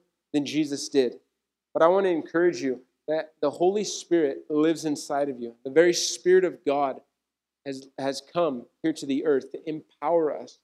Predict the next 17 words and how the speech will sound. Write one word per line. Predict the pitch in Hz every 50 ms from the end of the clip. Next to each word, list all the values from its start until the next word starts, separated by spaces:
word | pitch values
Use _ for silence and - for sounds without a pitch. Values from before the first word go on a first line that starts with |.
| _
to | -
connect | - _ - 147 147 151 156 156 -
with | _ _ _ - 139
us, | 135 123 - - _ _ _ _ _ _ -
to | - 165 160 160 160
empower | 165 160 156 - - 170 185 196 202 202
us | 190 190 - -
to | - - -
live | 156 147 139 139 151 170 185 190 170 - - _ _ _ _ _
like | - 151 151 151 -
Jesus | 131 147 151 139 143 135 - -
did | - 131 123 117 - - _ _ _ _ -
and | 135 135
to | - 143
do | 127 143 139
greater | 120 127 131 131 131 139 135
things. | - - 127 117 113